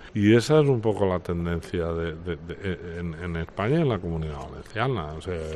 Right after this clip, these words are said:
los pe-, el peso específico de, de los estudios de, de interiorismo es, es muy importante. Y hay gente para ikea, pero hay gente para, para, para todo. Las tiendas,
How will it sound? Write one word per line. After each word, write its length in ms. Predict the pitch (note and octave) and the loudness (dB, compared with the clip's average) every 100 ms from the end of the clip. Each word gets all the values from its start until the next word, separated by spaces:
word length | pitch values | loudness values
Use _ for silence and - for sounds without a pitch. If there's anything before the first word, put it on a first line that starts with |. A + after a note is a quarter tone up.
| D2+ D2+ D#2 E2 | -8 -10 -10 -8
los 140 | E2+ | -10
pe-, 200 | - - - | -8 -10 -6
el 100 | F2+ | -8
peso 260 | - G2+ B2 | 2 2 0
específico 680 | - B2 - A2+ G#2+ A2+ G2+ | 0 2 2 -4 0 2 2
de, 120 | G2 F#2 - - - | 2 -2 -8 -20 -8
de 180 | F2+ F#2+ | 0 2
los 200 | E2 D#2 | 0 -2
estudios 540 | D#2 - F#2+ G2+ G2 G2 | -6 0 4 4 2 0
de, 300 | F#2 F2+ E2+ | 0 0 -4
de 160 | F2 | -2
interiorismo 840 | E2 E2 D#2 D#2+ D#2+ E2 F#2 G2 F#2+ | -4 -4 -6 -6 -6 -6 -6 -6 -6
es, 200 | D#2+ - - F2 | -8 -12 -12 -12
es 140 | D#2+ | -8
muy 300 | E2+ E2+ E2+ | -4 0 0
importante. 640 | E2 - - - - - - - - - - | 0 -4 -8 -4 -6 -8 -16 -16 -18 -16 0
Y 280 | G#2 F#2 F2 - - - - | 4 4 4 -4 -18 -20 -10
hay 100 | - - | -6 -4
gente 300 | E2 E2 D#2 | -4 -4 -2
para 160 | E2 | 0
ikea, 420 | E2+ - A2+ C3 D#3+ D#3+ - - - - - | 0 4 4 4 0 -10 -20 -20 -20 -20 -6
pero 160 | D#2+ | -2
hay 120 | E2 | -2
gente 340 | D2+ D#2+ D2+ F2+ | -2 -6 -2 -2
para, 340 | F2 E2+ D#2 C#2+ C#2 - | 0 -2 -4 -8 -12 -12
para, 460 | E2 D#2+ D2+ D2+ C#2 C2 - | -10 -8 -6 -6 -8 -10 -12
para 160 | D2 D2 | -10 -8
todo. 260 | - D2 - - | -8 -8 -10 -14
Las 140 | D#2+ - | -14 2
tiendas, 400 | G#2+ A#2+ A2+ | 4 6 4